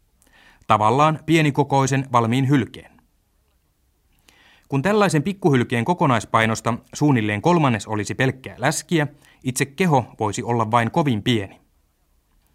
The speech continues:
Tämän ajatusleikin mukaan kotoinen norppamme synnyttäisi traanittomalta ruholtaan vain minkin tai oravan kokoluokkaa olevan poikasen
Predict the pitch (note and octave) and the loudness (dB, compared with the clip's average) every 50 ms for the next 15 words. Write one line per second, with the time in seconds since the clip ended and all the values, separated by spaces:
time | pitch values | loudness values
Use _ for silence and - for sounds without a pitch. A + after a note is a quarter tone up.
0 | _ _ _ _ _ _ _ _ _ _ _ - D#3+ F#3+ F#3 C#3+ B2+ B2+ F3 F3+ | _ _ _ _ _ _ _ _ _ _ _ -4 -2 0 0 0 2 2 2 0
1 | D#3 - A2 - A#2+ A2 G2+ A2+ G#2+ A#2+ D3+ E3 - - D3+ C#3+ C#3 C3 C3 - | 0 -2 -4 -2 -2 -2 -2 -2 -2 0 0 -2 0 2 2 4 2 2 -2 -8
2 | - - D3+ D3+ D#3+ E3 D3+ B2 G#2 G2+ G#2+ A#2+ C#3 C3+ C3+ - - D#3+ D3+ D3+ | -8 -4 -2 0 2 2 2 2 2 2 2 2 2 0 -2 -4 0 0 2 2
3 | D#3 D3+ D3+ - _ - - C3+ B2+ B2+ A#2 - - A2+ G#2 G2 A2 - A#2 B2+ | 0 -2 -6 -10 _ -12 -6 -2 0 0 0 -2 -4 -8 -8 -8 -8 -4 -2 0
4 | C#3+ D3+ D3 C#3+ C#3 - - G#2+ G#2 G2 - G2+ A#2+ C3 C3+ D3 D3+ C#3+ C3+ - | 2 2 2 0 -2 -4 -4 -4 -4 -4 -6 -6 -6 -4 0 0 0 -2 -2 -2
5 | C#3+ C3+ C3+ C3+ - - - _ _ - A2+ G#2 G2+ G2+ A2 B2+ D#3 E3+ D#3+ D3 | -2 -2 -2 -4 -8 -14 -20 _ _ -4 -4 -2 -2 0 0 2 2 2 2 0
6 | C3 D3+ D3+ C#3+ C3+ - _ - G#2 G#2+ A2+ C3 C#3+ D3+ C#3 A2+ G#2 - B2 B2+ | 0 -2 -4 -4 -4 -8 _ -8 -6 -2 -2 0 0 0 0 0 -2 -2 -2 -2
7 | C3+ C3+ A#2+ A2+ G#2+ G2 - - - G2+ G2+ G2 G2 G2 F#2+ F#2 - - - D3 | 0 0 0 0 -2 -4 -6 -8 -6 -6 -6 -6 -8 -10 -14 -16 -12 -6 -4 -2
8 | D#3+ D3 - C#3 C3 C#3+ C3 B2+ B2+ | -2 -2 -2 -2 -2 -2 -4 -4 -6